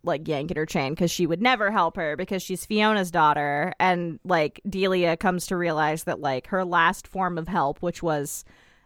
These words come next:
Marie Laveau, um, is not going to help her because her mother has already been here and burned that bridge, so has just yet again, um, ruined something in her life without her even knowing it.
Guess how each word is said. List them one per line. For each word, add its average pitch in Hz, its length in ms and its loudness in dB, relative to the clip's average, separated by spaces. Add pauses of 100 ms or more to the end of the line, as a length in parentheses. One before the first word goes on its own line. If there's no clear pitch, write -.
Marie 202 280 4
Laveau, 175 680 4
um, 165 480 4
is 196 160 -2
not 214 200 4
going 196 180 -2
to 185 60 -4
help 160 180 -2
her 165 140 -6
because 170 360 -6
her 180 120 -6
mother 214 300 4
has 185 160 -2
already 170 280 2
been 165 180 0
here 160 240 -2
and 160 140 -4
burned 170 280 2
that 156 220 0
bridge, 123 560 -2
so 151 360 2
has 175 220 0
just 190 300 0
yet 196 200 4
again, 170 600 -2
um, 131 480 -4
ruined 196 380 4
something 160 420 -2
in 147 80 -6
her 170 160 -2
life 135 400 0
without 170 260 0
her 185 120 -2
even 190 220 0
knowing 220 300 2
it. 113 160 -8